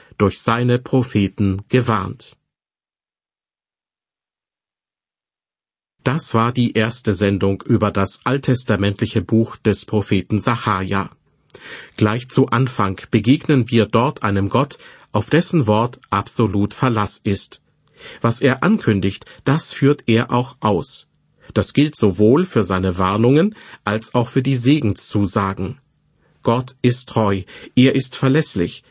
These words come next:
er ist gut und barmherzig und gnädig. Und es gibt nichts Besseres und Größeres,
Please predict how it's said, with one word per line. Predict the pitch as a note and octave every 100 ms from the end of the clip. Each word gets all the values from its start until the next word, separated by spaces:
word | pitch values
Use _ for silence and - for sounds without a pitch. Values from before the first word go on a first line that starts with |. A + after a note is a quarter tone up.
| _ -
er | G#2
ist | G2 - -
gut | C3 D#3+ F3+ -
und | - G2 -
barmherzig | F#2 F2 A2 A2+ - A2 G#2 - _
und | A#2 A#2+ B2
gnädig. | - A2 F#2+ F2 A#2+ - _ _ _ _ _ _
Und | C3 G3 - - -
es | A#2+
gibt | - C3 C3
nichts | D#3+ - -
Besseres | - C#3 - F#2 G2 -
und | B2 G#2+
Größeres, | - B2 C#3 - A2 A#2